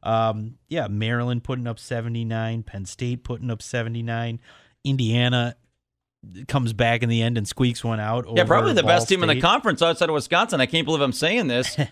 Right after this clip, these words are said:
Speaker 2: was Illinois.
Speaker 1: Yeah.
Speaker 2: I watched that game. On the, they, they look real. I mean, now, granted, they're playing a bad mac team, but, uh,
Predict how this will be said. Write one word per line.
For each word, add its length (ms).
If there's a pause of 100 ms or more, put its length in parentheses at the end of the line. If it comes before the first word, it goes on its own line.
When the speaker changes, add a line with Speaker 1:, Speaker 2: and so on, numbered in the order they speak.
(140)
Speaker 2:
was 100
Illinois. 800
Speaker 1:
Yeah. 300
Speaker 2:
I 180
watched 280
that 180
game. 220
On 80
the, 60
they, 240
they 200
look 220
real. 220
I 60
mean, 80
now, 180
granted, 380
they're 100
playing 260
a 60
bad 340
mac 320
team, 300
but, 240 (560)
uh, 360